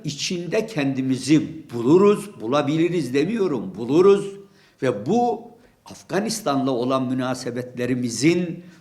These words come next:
daha da gerilmesine ve Allah muhafaza etsin bir sürü insanımızın, askerimizin hiç yoktan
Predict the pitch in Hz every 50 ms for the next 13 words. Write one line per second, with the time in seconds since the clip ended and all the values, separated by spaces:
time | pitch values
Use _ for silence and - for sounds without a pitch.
0 | _ _ - - 113 143 131 139 135 117 131 120 104 113 113 110 107 104 98 -
1 | - 104 104 113 127 151 180 - - - - _ _ _ _ _ _ - - -
2 | 131 131 165 208 214 202 160 151 151 131 139 139 135 - - 247 220 - - -
3 | 135 113 107 98 95 104 - 247 277 254 202 - - - 156 151 170 151 - 127
4 | 123 117 - 139 135 131 135 131 127 110 117 156 160 143 120 - - - - -
5 | - 117 107 107 101 101 98 95 101 143 165 180 190 180 156 - - - - _
6 | _ _ _ - 185 170 - - 123 117 - - - 156 175 202 214 202 - -
7 | -